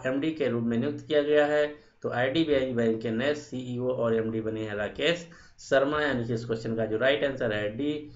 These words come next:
दूसरी बात, यहाँ से बहुत बार पूछा जा चुका कि आईडीबीआई बैंक का फुल फॉर्म क्या है? तो आईडीबीआई बैंक का फुल फॉर्म Industrial and Development Bank ऑफ India।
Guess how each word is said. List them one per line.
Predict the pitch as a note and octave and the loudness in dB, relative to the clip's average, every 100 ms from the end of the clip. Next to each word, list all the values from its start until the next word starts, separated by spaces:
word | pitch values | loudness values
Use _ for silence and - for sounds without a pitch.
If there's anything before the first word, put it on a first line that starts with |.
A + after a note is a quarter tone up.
| - - - - | -20 -20 -12 -8
दूसरी | D3 F3 | -4 0
बात, | E3+ E3+ E3+ | 6 6 4
यहाँ | D3+ D#3 | -2 -2
से | D3 E3+ E3+ D#3+ | -2 -2 -2 -2
बहुत | B2 D3 | 0 2
बार | D3 D3 | 2 2
पूछा | C3+ D#3 | 0 0
जा | C#3+ C#3 | 0 0
चुका | C#3 C#3 | -2 -4
कि | C#3+ D#3+ C#3 | -4 -6 -2
आईडीबीआई | B2 D3+ D#3+ C#3 C3+ | 0 0 0 2 2
बैंक | B2+ B2 A#2+ | 2 0 0
का | A2+ | -2
फुल | A#2+ | -4
फॉर्म | A2+ B2 C#3 | -2 -2 -2
क्या | C3+ C#3 | -2 -4
है? | |
तो | D3 | -2
आईडीबीआई | A#2+ A#2+ C3+ A#2+ A2+ | -4 -2 -2 0 0
बैंक | A2 G#2+ | 0 -2
का | A2+ | -4
फुल | A2 A2+ | -4 -4
फॉर्म | B2+ C3+ C3+ | -4 -6 -6
Industrial | C3+ C#3+ C#3+ - D#3 D#3 | -4 -4 -4 -6 -4 -4
and | C3+ A2+ | -4 0
Development | A#2 A2+ A2 A2+ G#2+ | 0 0 0 -2 -2
Bank | A2 G#2+ | -4 -4
ऑफ | G#2+ G#2 | -6 -6
India। | A#2 B2+ D3 D3+ | -4 0 2 2